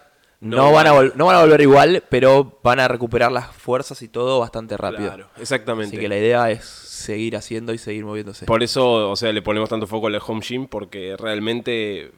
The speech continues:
Speaker 2: va a ser una diferencia para quienes lo hi-, lo hicieron y para quienes no. Es, o sea, si bien la cuarentena es una cagada para los que, la gente que le gusta ir al gimnasio,
Speaker 1: <laughs>
Speaker 2: nosotros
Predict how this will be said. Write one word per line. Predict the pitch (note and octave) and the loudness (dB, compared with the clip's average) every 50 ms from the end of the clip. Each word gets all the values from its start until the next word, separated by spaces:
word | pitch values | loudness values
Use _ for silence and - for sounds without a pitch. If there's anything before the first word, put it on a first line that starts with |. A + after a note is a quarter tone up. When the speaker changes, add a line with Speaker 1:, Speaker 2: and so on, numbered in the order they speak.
| - | -12
Speaker 2:
va | G#2+ A2 | -10 -8
a | A2+ | -8
ser | - - C3 A#2+ A#2+ | -8 -6 -6 -6 -4
una | A2+ A2 | -4 -6
diferencia | G#2+ G2+ - A#2 A#2 A#2 A#2 - B2+ A#2+ G2 | -6 -6 -6 -6 -6 -6 -4 -4 -6 -6 -4
para | G#2 G2 G2 G2 | -6 -8 -8 -8
quienes | - G#2+ G#2 G2+ | -8 -10 -10 -8
lo | G2 | -10
hi-, | G2 G2 G#2 | -12 -12 -14
lo | G#2+ G2+ | -14 -14
hicieron | G2+ - - B2+ C3 B2+ | -14 -12 -8 -8 -6 -6
y | A#2+ | -6
para | G#2 G#2+ G#2 G#2 | -6 -6 -8 -8
quienes | G#2 G#2+ G#2 G#2+ | -8 -10 -10 -8
no. | A#2 A2+ A2 G#2 | -6 -4 -4 -4
Es, | G2 - - - - - - - - - _ _ | -6 -8 -12 -12 -16 -18 -20 -20 -20 -20 _ _
o | - A2+ | -18 -14
sea, | - B2+ A#2 A2+ G#2+ F2+ _ _ _ _ _ _ _ | -10 -8 -6 -6 -6 -8 _ _ _ _ _ _ _
si | - - - A2+ | -16 -14 -10 -4
bien | A#2+ C3 C3+ | -2 -2 0
la | C3 B2 | 0 -2
cuarentena | A#2 B2 A#2 A#2 A2+ A2+ - B2+ B2+ C3 B2 B2 A#2+ A#2+ A#2+ A#2+ G#2+ G2+ _ _ | -2 -2 -2 -2 -2 -2 -4 -4 -2 -2 -2 -2 -2 -2 -4 -4 -6 -10 _ _
es | - G#2+ - - | -18 -16 -14 -12
una | A2+ A2 G#2 | -10 -10 -8
cagada | G2 G#2+ A2 A#2 A#2 A2 | -8 -6 -4 -4 -4 -4
para | F#2+ G2+ G2 G2 | -4 -6 -8 -8
los | F#2+ F#2 - | -10 -12 -14
que, | - G2 | -16 -16
la | F#2 | -14
gente | - A2 G#2 G#2+ | -14 -14 -14 -12
que | G2+ G2+ | -12 -12
le | G2+ | -12
gusta | G2 - A2 | -12 -12 -14
ir | G#2+ | -14
al | - | -14
gimnasio, | - C3+ E3+ E3+ - - D#3+ D#3+ D#3 _ - | -14 -12 -12 -12 -12 -12 -16 -18 -18 _ -20
Speaker 1:
<laughs> | D3 - | -18 -18
Speaker 2:
nosotros | A#2+ A2 G#2 G2 - G2+ G2 F#2+ - - _ _ _ | -16 -16 -18 -18 -16 -16 -18 -18 -18 -20 _ _ _